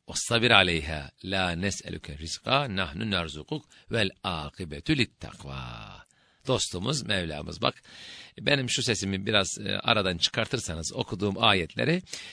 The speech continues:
e, bizden evvel tabii ki sevgili Peygamberimiz okudu, ona da Cebrail aleyhisselam okudu, ona da Allahu Teala, değil mi, bunları verdi? Yani söz onun, yol onun, varlık onun, her şey onun. Dolayısıyla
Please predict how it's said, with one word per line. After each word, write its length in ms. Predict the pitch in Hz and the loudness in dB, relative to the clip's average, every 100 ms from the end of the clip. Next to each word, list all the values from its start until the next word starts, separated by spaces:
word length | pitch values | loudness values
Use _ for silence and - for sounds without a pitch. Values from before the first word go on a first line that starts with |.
| - | -4
e, 180 | 104 107 | -2 2
bizden 300 | 131 107 101 | 2 2 2
evvel 280 | 90 85 82 | 2 -2 -2
tabii 320 | - 131 101 | 2 4 4
ki 140 | 156 151 | 2 0
sevgili 480 | - 110 101 107 | 2 2 2 0
Peygamberimiz 680 | - 98 85 82 82 117 107 | 0 0 0 0 0 0 0
okudu, 440 | 82 - 85 127 170 | -4 -6 0 0 2
ona 300 | 101 98 92 | 2 2 4
da 120 | 95 | 2
Cebrail 440 | 87 82 92 92 | 0 -2 -2 -2
aleyhisselam 480 | 92 85 90 98 85 | -2 -2 0 0 -2
okudu, 280 | - 87 131 | -6 -4 0
ona 260 | 107 78 | 0 2
da 100 | 82 | 0
Allahu 340 | 123 123 147 147 | 0 2 2 2
Teala, 380 | 156 156 151 131 | 0 2 4 4
değil 120 | 226 | 2
mi, 100 | 202 | 2
bunları 300 | 104 80 71 | -2 -2 -4
verdi? 300 | 58 - - - - - | -10 -14 -20 -20 -20 -8
Yani 220 | 107 101 | -4 0
söz 340 | - 180 190 - | 4 4 4 4
onun, 320 | 110 110 73 _ _ - | 4 4 0 _ _ -6
yol 300 | 120 117 104 | 0 2 0
onun, 480 | - 92 87 78 71 | -2 -2 -2 -2 -4
varlık 420 | 85 87 90 - | -4 -2 -2 -4
onun, 200 | 98 85 | -6 -4
her 160 | 139 233 | 2 4
şey 220 | - 85 | 4 4
onun. 220 | - - - - - - | -6 -12 -20 -20 -18 -8
Dolayısıyla 460 | - 139 180 190 | -2 0 2 2